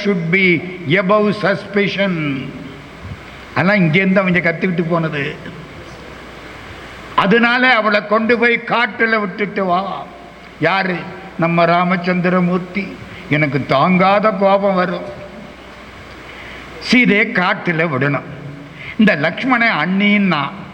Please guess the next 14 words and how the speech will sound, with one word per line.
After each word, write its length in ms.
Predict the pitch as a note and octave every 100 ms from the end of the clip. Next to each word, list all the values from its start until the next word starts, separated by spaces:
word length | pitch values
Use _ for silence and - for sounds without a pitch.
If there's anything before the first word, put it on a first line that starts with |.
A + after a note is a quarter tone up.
| - -
என்ன 320 | C#3 D#3 E3+
தம்பின்னா, 800 | D3+ C#3 C3+ C3 C3 B2+ A#2+ B2+ - - - - - - -
"காட்டுக்கு 500 | C3 F3+ D#3+ E3 E3+
போகலாம், 640 | D#3 E3 D#3 D#3+ G3 D#3+
வாங்கோ, 600 | C3+ D#3 D3 E3 G#3+ A#3+ - -
எல்லாத்தையும் 640 | D3 D#3 D#3+ D#3 E3 F3 E3
பார்க்கலாம்." 760 | C3+ C#3+ - C3+ B2+ C3 A#2+ A#2+ - - - - - - -
அவ 180 | D3 D#3+
என்ன 300 | D#3+ G#3 B3
நினைச்சா, 800 | F#3+ F#3+ - - A3 C3+ D3 A3 - - -
வயித்துல 560 | C#3 G#3 A#3 - A3+ G#3
குழந்தை 480 | E3 G3 A#3 A3 G3+
இருக்கிற 420 | F#3 F3+ F3+ F3
பொழுது 680 | D#3 F#3 G3 F#3 F3 A3+